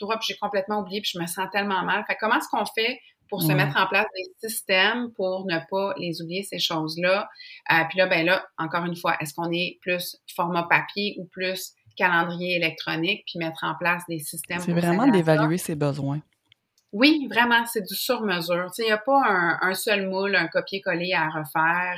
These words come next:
Speaker 1: euh, mais les activités qui gobent beaucoup de temps en termes de responsabilité, la préparation des repas, la planification des repas, à quel point on peut
Speaker 2: Ah oui.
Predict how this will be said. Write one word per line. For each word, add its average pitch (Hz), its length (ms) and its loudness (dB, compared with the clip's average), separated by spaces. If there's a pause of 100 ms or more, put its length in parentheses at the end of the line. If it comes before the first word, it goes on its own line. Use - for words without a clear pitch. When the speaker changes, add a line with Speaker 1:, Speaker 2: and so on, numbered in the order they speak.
Speaker 1:
euh, 151 240 2 (460)
mais 170 400 2
les 180 180 0
activités 233 420 -2
qui 233 140 -10
gobent 220 240 0
beaucoup 208 220 -10 (120)
de 226 60 -2
temps 226 140 2
en 208 60 -2
termes 202 200 -4
de 190 80 -2
responsabilité, 180 960 -4
la 180 140 -4
préparation 185 640 -2
des 190 120 0
repas, 175 320 0
la 190 120 -2
planification 170 600 -6
des 175 120 -4
repas, 170 420 -4
à 180 60 -8
quel 160 160 -8
point 185 220 -4
on - 120 -8
peut 190 220 -6
Speaker 2:
Ah 190 240 0
oui. 156 300 -2